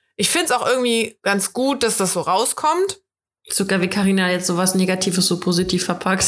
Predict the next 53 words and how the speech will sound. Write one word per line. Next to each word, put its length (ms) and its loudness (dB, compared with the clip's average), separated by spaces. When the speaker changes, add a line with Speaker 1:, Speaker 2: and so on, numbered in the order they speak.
Speaker 2:
<laughs> 100 0
Speaker 1:
Genau, 200 2
nee, 280 2
ich, 180 2
ich, 340 2
ich 140 0
hab 100 0
in 80 2
der 100 0
Folge, 260 2
also 180 0
ich 100 0
hab 100 -2
noch 140 -2
gesagt, 260 -2
ich, 220 -4
ich 220 0
schäme 260 2
mich 180 -2
eigentlich 260 0
immer 200 0
dafür, 240 0
dass 160 0
ich 120 2
so 180 0
wütend 320 -4
bin. 320 0
Weil 320 2
ich 160 -2
halt 160 -2
auch 100 0
irgendwie 200 0
denke, 200 2
das 80 0
ist 60 0
doch 100 -2
eigentlich 220 2
eine 80 2
schlechte 420 0
Eigenschaft. 580 -2
Das 100 0
ist 80 0
ja 100 0
jetzt, 320 0
das 120 2
sollte 220 2
man 160 0
eher 160 2
dran 140 0
arbeiten, 340 0
dass 160 0
man 140 2
weniger 400 2